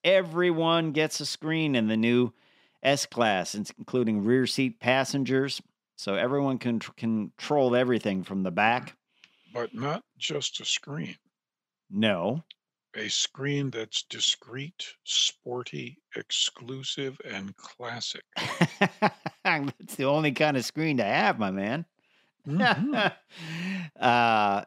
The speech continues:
Speaker 1: I, I think also they're screens used by active lifestylers, you know?
Speaker 2: Oh, well,
Speaker 1: And
Speaker 2: that
Speaker 1: each one
Speaker 2: leaves
Speaker 1: has
Speaker 2: me out.
Speaker 1: biometric auth-,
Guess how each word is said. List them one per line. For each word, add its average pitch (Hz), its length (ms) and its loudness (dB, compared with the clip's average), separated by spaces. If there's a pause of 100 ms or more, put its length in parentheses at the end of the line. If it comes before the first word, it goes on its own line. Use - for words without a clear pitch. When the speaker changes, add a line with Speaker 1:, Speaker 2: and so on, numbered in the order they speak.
(120)
Speaker 1:
I, - 160 -8 (140)
I 127 380 4
think 175 260 0
also 131 680 2
they're 107 220 0
screens 127 600 0
used 113 260 2
by 98 240 2
active 117 460 0
lifestylers, 90 920 -2 (420)
you 98 120 -6
know? 104 240 -6 (1300)
Speaker 2:
Oh, 120 300 -4 (160)
well, 117 360 -6 (160)
Speaker 1:
And 123 140 4
Speaker 2:
that 139 60 8
Speaker 1:
each 151 180 2
one 160 160 4
Speaker 2:
leaves 143 260 4
Speaker 1:
has 135 40 -2
Speaker 2:
me 139 80 -2
out. 127 200 -12 (240)
Speaker 1:
biometric 135 960 4 (120)
auth-, 104 300 0